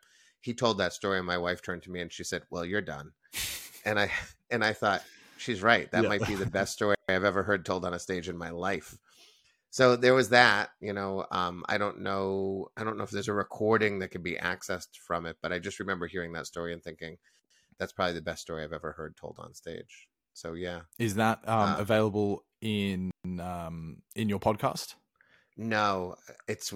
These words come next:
Speaker 1: it was told at the Moth, and I don't have those,
Speaker 2: It
Speaker 1: you know,
Speaker 2: wasn't
Speaker 1: I can't
Speaker 2: recorded.
Speaker 1: use a Moth recording on my podcast.
Speaker 2: Yeah.
Speaker 1: I don't know. I've never found it. I've, I've referenced it before, and I've looked for it, and the Moth has never,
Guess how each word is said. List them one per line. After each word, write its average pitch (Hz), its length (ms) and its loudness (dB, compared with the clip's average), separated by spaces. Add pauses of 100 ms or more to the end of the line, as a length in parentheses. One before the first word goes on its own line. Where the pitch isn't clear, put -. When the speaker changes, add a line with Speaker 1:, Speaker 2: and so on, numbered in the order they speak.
(160)
Speaker 1:
it 113 40 2
was 117 160 2
told 139 300 2
at 110 100 -4
the 98 80 -4
Moth, 95 680 -4 (400)
and 95 180 -6
I 92 60 0
don't 90 100 -4
have 90 240 -4
those, 90 200 -4
Speaker 2:
It - 20 -2
Speaker 1:
you 95 60 -2
know, 95 40 2
Speaker 2:
wasn't 92 140 2
Speaker 1:
I 90 60 -2
can't - 100 -10
Speaker 2:
recorded. 87 220 -2
Speaker 1:
use 85 80 -6
a 92 40 -6
Moth 87 300 -4
recording 87 400 -4
on 82 80 -10
my 82 120 -10 (240)
podcast. 85 540 -10
Speaker 2:
Yeah. 87 140 -8
Speaker 1:
I 101 80 -4
don't 117 180 -6
know. 98 140 -8 (360)
I've 120 180 4
never 151 260 2
found 117 340 2
it. 107 220 0
I've, 101 260 0
I've 110 240 -2 (220)
referenced 143 480 2
it 120 80 -4
before, 95 320 -4
and 90 100 -4
I've 85 120 -8
looked 92 200 -8
for 82 220 -6
it, 78 140 -8
and 92 120 -10
the 87 60 -4
Moth 92 380 -4
has 90 140 -8
never, 90 380 -6